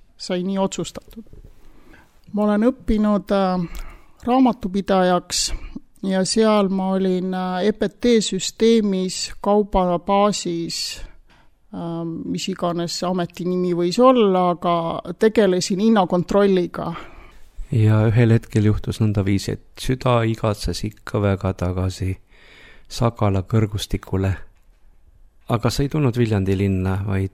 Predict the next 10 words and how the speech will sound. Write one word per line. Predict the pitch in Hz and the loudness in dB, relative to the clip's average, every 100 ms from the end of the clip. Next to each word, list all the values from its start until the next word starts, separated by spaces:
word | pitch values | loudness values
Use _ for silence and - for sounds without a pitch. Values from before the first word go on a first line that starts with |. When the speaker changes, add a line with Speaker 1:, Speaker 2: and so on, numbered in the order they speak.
| - | -6
Speaker 2:
sa | 110 | -6
ütlesid | - 120 110 104 _ _ _ - - - - | -6 -8 -8 -10 _ _ _ -20 -20 -20 -8
Paistu | - 98 - 127 | -6 -4 -4 -2
kihelkonda. | 160 113 98 95 82 - - - - - - - - - - - | 0 2 2 -2 -4 -8 -12 -20 -20 -20 -20 -20 -20 -20 -20 -8
Speaker 1:
Täpselt | 208 - 202 185 208 | -6 -2 -4 -2 0
nii | 226 | 4
oligi. | 254 226 - - - 156 - - - | 4 4 2 -6 -12 -14 -18 -20 -12
Ja | 185 180 | -8 -6
see | 175 - 180 185 | -6 -2 0 0
meie | 196 196 190 | 0 -2 -2